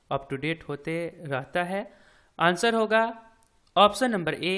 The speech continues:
स्टॉक मार्केट से। बुल and बियर शब्द स्टॉक मार्केट से संबंधित है।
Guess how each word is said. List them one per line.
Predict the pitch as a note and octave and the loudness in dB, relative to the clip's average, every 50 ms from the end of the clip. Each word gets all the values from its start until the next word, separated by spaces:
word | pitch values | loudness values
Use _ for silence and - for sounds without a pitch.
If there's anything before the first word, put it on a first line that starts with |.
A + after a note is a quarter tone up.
| G3+ G#3+ A#3 - - _ _ _ - E3+ | -4 -6 -10 -14 -20 _ _ _ -2 -2
स्टॉक | F#3 F#3 - - A3 A#3 A#3+ A#3 A#3 - | 0 0 0 2 6 6 6 6 6 2
मार्केट | F3 D#3+ D3 D3 - - C#3 C3 - | 0 0 0 0 -2 -6 -8 -8 -8
से। | - - B2+ A2+ G#2+ A2+ - - _ - - | -12 -10 -10 -10 -10 -12 -16 -20 _ -14 -6
बुल | B2 E3 G3 G#3 - - - | 0 2 2 2 0 -2 -4
and | D3+ E3 F#3 G3 G3+ - - | -4 -4 -4 -6 -10 -12 -10
बियर | C3 B2+ D#3 E3 F3 F#3 F3+ | -4 -2 2 2 2 2 2
शब्द | - - G3 G#3 G3+ G3 G3+ C4 D#4+ - _ _ _ - - | 0 0 0 -2 -2 -4 -10 -10 -10 -12 _ _ _ -6 -6
स्टॉक | E3 E3 - - - G3 G#3+ A3 G#3+ G3+ | -6 -6 -6 -4 0 2 2 2 2 0
मार्केट | F#3 F3 D#3+ D#3+ - F3+ F3 | 0 0 0 0 -2 -6 -8
से | - - G#3+ A3 | -6 -6 -6 -6
संबंधित | G#3+ - E3+ C3 C3 C3 C3 B2+ B2 A#2+ C#3+ D#3+ D#3+ - - | -4 -2 -4 -2 -2 -2 -4 -4 -4 -4 -8 -8 -8 -6 -4
है। | G3 G#3 | -2 -2